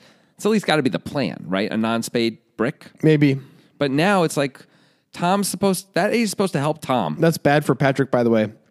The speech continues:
Speaker 2: That means Tom is going to fold when Patrick gets there and is ahead of him and call when Patrick doesn't get there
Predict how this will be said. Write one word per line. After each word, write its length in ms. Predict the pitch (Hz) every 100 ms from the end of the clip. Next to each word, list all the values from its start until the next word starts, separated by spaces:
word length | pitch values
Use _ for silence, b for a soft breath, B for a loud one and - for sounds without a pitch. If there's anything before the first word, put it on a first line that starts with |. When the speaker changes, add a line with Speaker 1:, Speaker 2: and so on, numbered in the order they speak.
| _ _ _ _ - -
Speaker 2:
That 160 | 135
means 320 | 131 127 117 - _ -
Tom 260 | 151 139 135
is 120 | 123
going 220 | 139 131
to 120 | 127
fold 300 | 120 131 139
when 120 | 143 127
Patrick 340 | 139 120 104
gets 220 | 120 120
there 160 | 139 131
and 80 | 117
is 80 |
ahead 220 | 107 120 120
of 100 | 107
him 240 | 113 101
and 200 | 101 107
call 300 | - 117 113
when 140 | 110 104
Patrick 260 | 117 107 101
doesn't 180 | 104
get 180 | 107 101
there 300 | 104 95 98